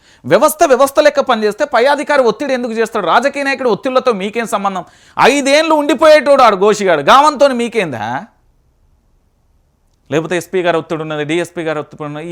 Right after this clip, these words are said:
ఏంది ఇది? ఈ చిల్ల-, నాకు చిల్లర అన్-, గలీజ్ అనిపిస్తుంది. నా తెలంగాణ పోలీసు వ్యవస్థను ఫస్ట్ ప్రక్షాళన చేయాలి. నేను కోరుకునేది ఏంటంటే ఈ పోలీసు వ్యవస్థను ప్రక్షాళన చేసిన రోజు అప్పుడు నాకు మంచిగా అనిపిస్తుంది. నేను చెప్తున్నా కదా, అరే, ఏదైనా ఒక సంస్థ దగ్గర పోయినప్పుడు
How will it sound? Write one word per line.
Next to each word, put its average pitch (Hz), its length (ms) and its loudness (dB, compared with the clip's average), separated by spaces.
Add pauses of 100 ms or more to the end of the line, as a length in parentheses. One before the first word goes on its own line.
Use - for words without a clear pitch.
ఏంది 269 200 -4
ఇది? 196 120 -8 (160)
ఈ - 20 -6 (220)
చిల్ల-, 190 420 -10 (140)
నాకు 131 140 -6 (100)
చిల్లర 160 420 0
అన్-, 151 180 -10
గలీజ్ 180 360 -2
అనిపిస్తుంది. 226 500 -8 (480)
నా 139 180 0
తెలంగాణ 240 360 0 (140)
పోలీసు 262 300 0
వ్యవస్థను 240 340 0
ఫస్ట్ 196 280 -8
ప్రక్షాళన 240 460 0 (100)
చేయాలి. 170 300 0 (400)
నేను 196 220 -4
కోరుకునేది 254 480 2
ఏంటంటే 226 340 -2
ఈ - 20 -8 (120)
పోలీసు 254 320 2
వ్యవస్థను 240 420 -2
ప్రక్షాళన 233 500 2 (100)
చేసిన 214 340 0
రోజు 196 200 -2 (500)
అప్పుడు 254 340 -2
నాకు 226 180 0
మంచిగా 156 240 -4
అనిపిస్తుంది. 117 380 -12
నేను 165 140 -8
చెప్తున్నా 202 280 -6
కదా, 196 100 -12 (420)
అరే, 156 200 0 (200)
ఏదైనా 233 340 4
ఒక 233 160 0
సంస్థ 196 320 -4
దగ్గర 185 260 0
పోయినప్పుడు 170 360 -4